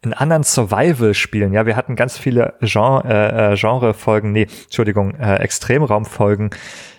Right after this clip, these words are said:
in denen es auch um Survival-Spiele ging. Überleben in der Wüste, Überleben in der Eiswüste, ähm, oder im Sumpf und so weiter. Ja, und dann muss man sich dort vornehmen,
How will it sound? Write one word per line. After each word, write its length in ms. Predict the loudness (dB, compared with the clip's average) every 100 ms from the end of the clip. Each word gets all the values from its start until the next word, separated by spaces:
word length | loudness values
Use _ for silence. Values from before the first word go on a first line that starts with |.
| _
in 160 | -4 0
denen 220 | 2 0
es 160 | 0 -2
auch 200 | -4 -2
um 80 | -4
Survival-Spiele 800 | -2 0 0 0 -2 -2 0 2
ging. 160 | 0
Überleben 480 | 0 0 2 2 0
in 100 | 0
der 160 | 0 2
Wüste, 300 | 0 0 -4
Überleben 500 | -2 0 2 0 -2
in 80 | -4
der 220 | -2 -2
Eiswüste, 680 | -4 -6 -10 -8 -4 -2 -2 -6 -18 -20 -6
ähm, 440 | 0 2 2 -2 -4
oder 220 | -2 0 0
im 120 | 0
Sumpf 340 | 0 0 -2
und 220 | -4 -4 0
so 180 | 0
weiter. 300 | 2 0 2
Ja, 320 | 0 2 0 0 -8 -10 -8
und 180 | 0
dann 240 | 0 0 -4 _ _ _ _ _ _ _
muss 340 | -2 0 0
man 160 | -2 -2
sich 260 | -4 -8 -2
dort 300 | 2 2 -2
vornehmen, 1040 | -12 -16 0 2 4 4 2 2 0 -2